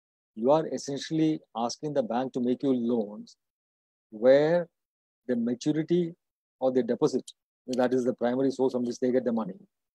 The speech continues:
is much shorter for the, uh, uh, for the bank as compared to the asset they are financing, that is the road or port project or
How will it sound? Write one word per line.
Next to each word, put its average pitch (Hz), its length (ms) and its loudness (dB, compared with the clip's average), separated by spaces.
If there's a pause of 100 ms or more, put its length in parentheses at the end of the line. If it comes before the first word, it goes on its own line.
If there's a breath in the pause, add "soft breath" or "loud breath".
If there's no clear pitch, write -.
(280)
is 127 160 -4
much 131 220 0 (140)
shorter 120 440 -2 (1160)
for 123 120 2
the, 120 380 2 (580)
uh, - 220 -12
uh, 120 600 -4 (100)
for 123 80 -4
the 117 340 -2
bank 120 340 0 (380)
as 120 140 -6
compared 135 400 0
to 151 60 -4
the 156 200 0 (180)
asset 170 260 -2 (100)
they 131 80 0
are 131 60 2
financing, 135 440 -2 (120)
that 117 120 -4
is 113 60 -6
the 156 240 0 (520)
road 131 380 4
or 123 160 0
port 127 200 0
project 127 380 0
or 117 260 0